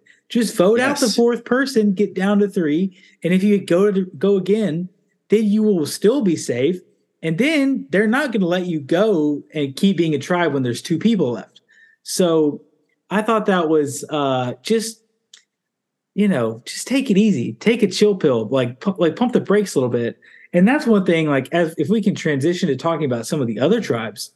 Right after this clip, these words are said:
Speaker 1: like,
Speaker 2: Sure.
Speaker 1: there's other tribes that are, like, not going to tribal. They n-, neither other tribe has gone to tribal council yet,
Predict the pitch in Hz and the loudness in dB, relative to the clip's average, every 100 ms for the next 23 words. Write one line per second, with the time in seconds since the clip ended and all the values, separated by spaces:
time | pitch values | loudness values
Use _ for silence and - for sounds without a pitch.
0 | - - - - - 147 107 - _ _ | -20 -20 -20 -6 0 2 0 -4 _ _
1 | _ _ _ _ - 277 339 269 294 262 | _ _ _ _ 2 2 2 2 2 0
2 | 214 220 240 202 165 135 127 113 - _ | 0 2 2 2 2 2 0 -2 -8 _
3 | _ _ _ _ _ _ 160 208 196 202 | _ _ _ _ _ _ -2 0 2 2
4 | 196 151 160 151 139 139 160 180 180 196 | 2 0 -2 -2 -2 -2 0 -2 0 0
5 | 220 226 196 - 165 165 165 165 139 127 | 2 0 -2 -4 -2 -2 -2 -2 -2 -2
6 | 156 160 - 151 185 175 139 123 123 117 | -2 -2 -4 -4 -4 -4 -4 -6 -4 -4
7 | 117 | -6